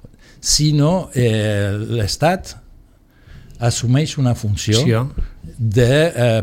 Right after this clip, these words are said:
Speaker 1: protecció, perquè entén que aquesta reu-, regulació, perquè la llei no només prohibeix,
Speaker 2: Sí, sí.
Speaker 1: regula.
Speaker 2: Regu-
Speaker 1: Regula, regula l'accés. Eh, francament, mira, portem, no sé, dos anys que s'ha començat a pa-,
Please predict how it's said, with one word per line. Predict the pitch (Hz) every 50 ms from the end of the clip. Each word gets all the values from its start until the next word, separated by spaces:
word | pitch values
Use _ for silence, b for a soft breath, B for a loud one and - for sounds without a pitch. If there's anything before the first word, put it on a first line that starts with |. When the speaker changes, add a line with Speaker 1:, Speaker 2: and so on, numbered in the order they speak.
| 107 - -
Speaker 1:
protecció, | 120 117 117 - 110 98 - - - 127 104
perquè | 135 120 107 123 113
entén | 104 110 101 - 160 165 147 139 156 185 190 - - b b b b
que | b 113
aquesta | 104 - 135 120 - 143 135
reu-, | 117 110 110 117 113 113 143 - 127 135 - -
regulació, | 110 104 123 127 120 117 120 120 110 - - 156 135
perquè | 139 123 127 127
la | 123 127
llei | 147 160 180 156 139
no | 147 151 175 175
només | 165 151 135 123 123 - -
prohibeix, | - 92 92 98 120 139
Speaker 2:
Sí, | 143 143 135
sí. | - - 131 110 107
Speaker 1:
regula. | 117 - 151 151 156 165 135 107 92 - - 127
Speaker 2:
Regu- | 123 110 98 110 B B B B B B _ _ -
Speaker 1:
Regula, | - 135 160 160 120 98 95 73 78 87 87
regula | - 113 131 151 175 160 147 123 98
l'accés. | 90 90 85 - - 87 76 - - - - - B B B B B B B B B B B B B B B
Eh, | 127 123 120 113 110 107 101 98 98 87 85 - b b b b b b b b b b b b - - -
francament, | - - 135 143 139 135 123 131 135 123 107
mira, | 113 120 139 143 120 95
portem, | - - - - 110 104 - - 147 175 180 139
no | 104 92
sé, | - - 131 110 - - - _ _ _ _ _ -
dos | - - 113 104 -
anys | 131 156 165 156 127 - - - - - - - - - -
que | - 98
s'ha | - - 95 -
començat | - 107 98 98 98 - 107 101 -
a | 98 85
pa-, | 87